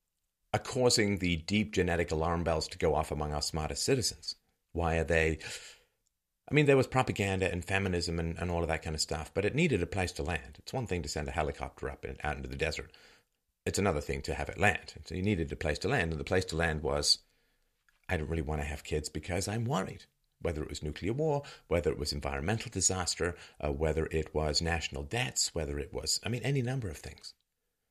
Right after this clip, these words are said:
What happens is, when the smart people stop having babies, that should be a giant "oh shit" moment. And say, "Okay, well, let's sit down and talk to people. Wh-, wh-, wh-, why,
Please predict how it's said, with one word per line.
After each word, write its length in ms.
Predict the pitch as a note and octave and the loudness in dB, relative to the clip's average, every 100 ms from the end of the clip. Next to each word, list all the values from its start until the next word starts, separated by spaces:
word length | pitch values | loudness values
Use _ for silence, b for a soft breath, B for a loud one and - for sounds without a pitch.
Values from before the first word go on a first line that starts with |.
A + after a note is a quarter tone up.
| _ _ _ _ _ _ _ _ _ _ _ _ | _ _ _ _ _ _ _ _ _ _ _ _
What 160 | G2 F#2+ | 0 2
happens 420 | B2 A#2+ G#2 F2 | 0 2 0 2
is, 420 | E2+ E2+ - - - _ _ _ _ | 4 6 4 4 -2 _ _ _ _
when 220 | F2 F2+ E2+ | -2 0 0
the 80 | |
smart 320 | - F#2 G#2 - | 0 -2 -2 -4
people 220 | F#2 G2+ | -2 0
stop 240 | - D2 | -2 -2
having 220 | D#2 G2 | -2 -2
babies, 340 | F#2 D2+ C#2+ - | -4 -6 -10 -4
that 200 | F2 - | -4 -2
should 180 | F2+ - | -4 -4
be 120 | G2 | -6
a 100 | F#2 | -6
giant 480 | - - C3+ F2 - | -6 -6 -6 -8 -8
"oh 120 | G#2 G#2+ | -8 -6
shit" 360 | - - - | -6 -6 -8
moment. 280 | F2 C#2+ C#2+ _ _ _ _ - | -12 -12 -16 _ _ _ _ -14
And 100 | D#2 | -6
say, 120 | F#2 | -4
"Okay, 260 | D#2+ D#2 C#2 | -4 -4 -4
well, 120 | - | -8
let's 240 | C#2+ D#2 - | -10 -4 -2
sit 140 | G2+ | 0
down 180 | G2+ F2+ | 0 0
and 140 | D#2 | -2
talk 220 | - D3 - | -2 -6 -6
to 60 | |
people. 280 | D#2+ D2+ C2+ | -8 -8 -8
Wh-, 180 | C#2 E2 | -8 -6
wh-, 200 | D#2 D2+ | -4 -4
wh-, 120 | D2+ | -2
why, 300 | D#2+ E2+ E2 | -2 0 -2